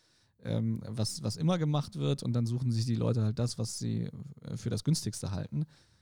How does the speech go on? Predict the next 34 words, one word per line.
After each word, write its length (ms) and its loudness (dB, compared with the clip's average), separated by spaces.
Ähm, 460 0
nichtsdestotrotz, 760 0
also 360 -2
einerseits, 960 2
äh, 320 -2
einen 160 -2
Staat 280 -4
zu 160 -2
haben, 200 0
der 120 0
sagt, 300 -2
wir 80 0
müssen 480 0
die 320 -2
private 440 -2
Altersvorsorge 640 0
stärken 500 -4
und 140 -6
andererseits, 760 0
äh, 240 -8
dann, 300 -2
äh, 200 -14
das, 240 0
was 140 0
eigentlich 240 0
am 100 -2
günstigsten 640 0
ist 400 -2
von 160 2
den 140 4
Gebühren 400 2
her 320 2
für 180 -6
die, 240 0